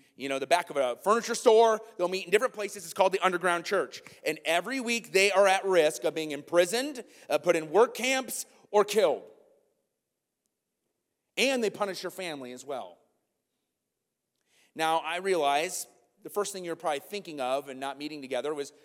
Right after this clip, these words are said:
probably what the whole world just went through about two years ago during the pandemic, when most churches were shut down in person by the order of a government.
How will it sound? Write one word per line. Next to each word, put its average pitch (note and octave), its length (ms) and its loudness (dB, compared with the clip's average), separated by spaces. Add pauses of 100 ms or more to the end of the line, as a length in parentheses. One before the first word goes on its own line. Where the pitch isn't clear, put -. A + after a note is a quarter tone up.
(160)
probably F#3 380 -2
what E3+ 200 -2
the E3+ 100 -2
whole E3 180 2
world E3 240 2
just D3+ 180 -8
went D#3 160 -10
through B2+ 360 -6 (240)
about C#3+ 240 2
two D3+ 100 -6
years D#3+ 240 -4
ago G#2+ 300 -6 (640)
during B2+ 140 -6
the B2+ 60 -10
pandemic, D3 640 -2 (400)
when B2 120 -14
most C#3+ 240 -6
churches E3 320 -2
were C#3+ 80 -8
shut - 280 0
down D3 400 0
in C#3 100 -8
person D3+ 500 -4 (280)
by B2+ 120 0
the C3+ 100 -4
order C#3+ 260 -2
of C3+ 80 -4
a C#3 40 -4
government. C#3 520 -2